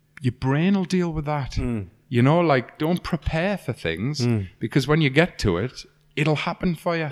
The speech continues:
Speaker 2: Yeah.
Speaker 1: And that was one of the fundamental rules that I, I lived by. Another occasion with him, he, uh, he asked what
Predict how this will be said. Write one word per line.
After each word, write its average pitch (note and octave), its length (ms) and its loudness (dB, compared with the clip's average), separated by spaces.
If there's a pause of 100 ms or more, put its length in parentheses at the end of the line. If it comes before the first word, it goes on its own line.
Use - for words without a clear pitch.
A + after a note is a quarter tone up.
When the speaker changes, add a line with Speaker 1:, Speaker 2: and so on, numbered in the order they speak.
(240)
Speaker 2:
Yeah. A2 260 0
Speaker 1:
And C#3 100 6
that F#3 140 4
was D3+ 160 2
one D#3 140 4
of C3 80 4
the A#2 60 0
fundamental C3 680 2
rules A#2 400 4
that A#2 100 4
I, A2 160 6 (340)
I G#2+ 100 0
lived D3 200 2
by. - 160 0
Another A#2+ 320 4
occasion A#2+ 540 4
with A2+ 160 2
him, A#2 420 4
he, A#2 320 4
uh, G#2+ 320 4 (1400)
he B2 240 2
asked - 520 2 (140)
what B2 480 6